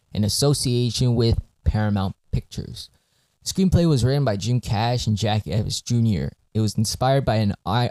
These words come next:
uh, article titled Top Guns, written by Ehud Yonay, and was published in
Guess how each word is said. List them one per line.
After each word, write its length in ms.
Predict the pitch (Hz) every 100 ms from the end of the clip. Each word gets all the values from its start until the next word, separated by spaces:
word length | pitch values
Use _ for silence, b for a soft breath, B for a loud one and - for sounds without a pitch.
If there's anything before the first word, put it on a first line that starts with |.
| -
uh, 300 | 120 113 -
article 420 | 110 113 - 107
titled 500 | 104 110 110 107 104 B _ -
Top 340 | - 165 -
Guns, 540 | 240 139 117 71 69 -
written 200 | 127 120
by 200 | 104 -
Ehud 380 | 123 117 117 107 B _
Yonay, 520 | 117 117 107 104 101 - _ _ _
and 320 | 95 95 98
was 160 | - -
published 520 | - 190 135 - - -
in 440 | 117 110 110 110